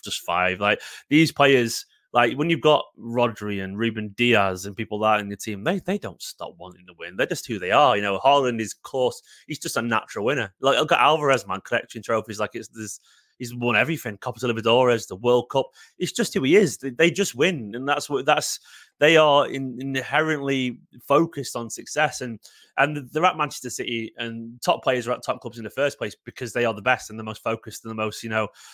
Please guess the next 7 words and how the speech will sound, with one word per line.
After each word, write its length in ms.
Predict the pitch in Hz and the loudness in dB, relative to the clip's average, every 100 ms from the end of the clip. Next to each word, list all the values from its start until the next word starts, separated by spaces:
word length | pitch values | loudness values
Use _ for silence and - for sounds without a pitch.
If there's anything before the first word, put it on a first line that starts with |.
| - - | -12 0
the, 280 | 113 113 110 | 2 2 0
the, 120 | 117 | -4
the, 760 | - 123 117 113 110 110 107 - _ - _ - | -2 2 2 2 0 -2 -6 -16 _ -16 _ -10
the 60 | 131 | -6
most 120 | 120 | -6
professional. 580 | - 170 160 120 95 120 | -2 -2 -2 -8 -8 0
And 260 | 123 120 | 2 2